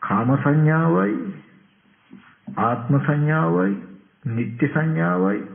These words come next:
එකතු වුනහම සැප සංඥාවයි එකතු වුනහම කැඩෙන්න බිඳෙන්න තියෙන වස්තුව තදින් අපි අල්ලගෙන ඉන්නේ. කැඩෙන්න බිඳෙන්න තියෙන වස්තුවක් හැටියට නෙමෙයි අපිට පෙනෙන්නේ. දරුවෙක් හැටියට,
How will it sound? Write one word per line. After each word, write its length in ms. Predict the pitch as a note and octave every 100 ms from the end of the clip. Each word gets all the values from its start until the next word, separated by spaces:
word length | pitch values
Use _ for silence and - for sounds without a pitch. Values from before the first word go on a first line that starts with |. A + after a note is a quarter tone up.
| -
එකතු 320 | C3+ - E3 D3
වුනහම 520 | B2 A2+ G2+ - - - - - _ _ _ - _ -
සැප 240 | C3 C3
සංඥාවයි 580 | C3 C#3+ C3+ C3+ C#3 C3+ -
එකතු 220 | - D3+ D3
වුනහම 480 | C#3+ C3 B2 A2+ C#3+ D#4+ - - - _ _ _ _ _ _ _ _ _ _ _ _ _ _ _ _ -
කැඩෙන්න 440 | A#2+ A2 D3+ E3+
බිඳෙන්න 380 | D#3 D3 D3+ D3
තියෙන 240 | D#3 D#3+
වස්තුව 580 | C#3+ C#3 C#3 - D#3 D#3+ - - - -
තදින් 400 | - C3+ F3 F3+
අපි 200 | F3 F#3
අල්ලගෙන 400 | E3 D#3 E3 F#3
ඉන්නේ. 320 | F#3 C#3 G2 - - - _ _ _ _ _ _ _ _ _ _ _ _ _ _ _ -
කැඩෙන්න 360 | - A#2+ C3+
බිඳෙන්න 280 | C3+ C#3+ C#3+
තියෙන 160 | D3+ C#3
වස්තුවක් 400 | B2 - D#3+ D3+
හැටියට 240 | D3 D#3+
නෙමෙයි 220 | D#3+ E3
අපිට 220 | D3 D3+ -
පෙනෙන්නේ. 440 | E3 F3 F3 D#3+ - - - _ _ _ _ _ _
දරුවෙක් 520 | C3+ C3 C3+ B2+ G2 A#2+
හැටියට, 460 | G#2+ G2+ A2 G2+